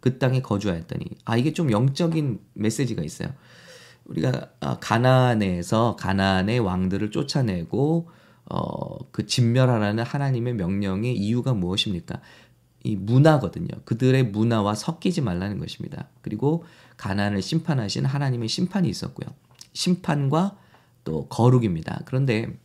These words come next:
음, 므낫세 자손이 그 성읍들의 주민을 쫓아내지 못함에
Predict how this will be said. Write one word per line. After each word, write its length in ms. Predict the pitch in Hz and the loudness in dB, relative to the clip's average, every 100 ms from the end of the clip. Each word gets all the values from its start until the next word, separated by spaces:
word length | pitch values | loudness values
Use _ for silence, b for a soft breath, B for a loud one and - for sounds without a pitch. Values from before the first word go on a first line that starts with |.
| _ B B B B B B - | _ B B B B B B -10
음, 580 | 95 90 90 90 90 87 - _ _ _ | -8 -6 -4 -4 -6 -8 -10 _ _ _
므낫세 460 | 104 113 127 131 135 | -2 0 0 0 -2
자손이 560 | 98 90 107 170 214 _ _ _ _ _ _ _ - | -2 -2 0 -2 -4 _ _ _ _ _ _ _ -4
그 180 | 127 | -2
성읍들의 480 | 123 165 180 - 160 | 2 2 0 0 -2
주민을 380 | 151 113 98 127 | 0 0 0 -2
쫓아내지 720 | 175 - 185 131 123 160 185 | -6 -2 0 0 -2 -4 -6
못함에 680 | - 87 - 147 107 85 - | -8 -8 -4 -2 -2 -4 -8